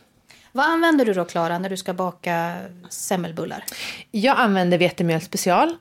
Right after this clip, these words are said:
Speaker 2: oftast från Salt och Kvarn och sen så brukar jag byta ut en tiondel av mjölet ungefär mot rågsikt.
Speaker 1: Rågsikt?
Speaker 2: Ja.
Speaker 1: Blir det verkligen fluffiga bullar
Speaker 2: Ja,
Speaker 1: då?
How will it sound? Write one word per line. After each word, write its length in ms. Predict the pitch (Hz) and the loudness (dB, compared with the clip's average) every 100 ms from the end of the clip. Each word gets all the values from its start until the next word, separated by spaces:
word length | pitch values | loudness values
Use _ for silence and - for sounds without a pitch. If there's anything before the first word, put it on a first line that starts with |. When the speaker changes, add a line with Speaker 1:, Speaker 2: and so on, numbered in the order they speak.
| _ | _
Speaker 2:
oftast 600 | 214 - 220 277 - - | -6 0 2 0 -6 -8
från 160 | 185 | -4
Salt 200 | 180 180 | -2 -4
och 60 | 185 | -4
Kvarn 300 | 185 190 220 | 2 2 2
och 100 | 226 | -2
sen 160 | 226 208 | 0 0
så 100 | 202 | 0
brukar 240 | 233 220 | -2 0
jag 60 | 202 | 0
byta 200 | 208 220 | 0 0
ut 420 | 277 294 285 - | 0 0 -2 -4
en 380 | 196 190 190 196 | 0 2 2 0
tiondel 500 | - 294 247 240 240 | 0 2 2 4 2
av 80 | 247 | 2
mjölet 340 | 311 254 214 | 0 -2 -2
ungefär 280 | 180 185 180 | -2 -2 -2
mot 200 | 175 - | -4 -2
rågsikt. 560 | 240 214 - - - - - _ - - - | -2 -2 -6 -10 -14 -20 -20 _ -20 -20 -10
Speaker 1:
Rågsikt? 840 | 277 339 262 254 - 294 - - _ - | -2 2 2 0 -8 -10 -16 -20 _ -14
Speaker 2:
Ja. 220 | 185 240 226 | -6 -2 0
Speaker 1:
Blir 200 | 285 330 | 2 2
det 60 | 330 | 2
verkligen 340 | 302 294 285 | 2 0 -2
fluffiga 400 | 285 269 - 311 | 0 -2 2 4
bullar 320 | 277 262 269 | 4 4 4
Speaker 2:
Ja, 60 | 294 | 4
Speaker 1:
då? 160 | 240 | 2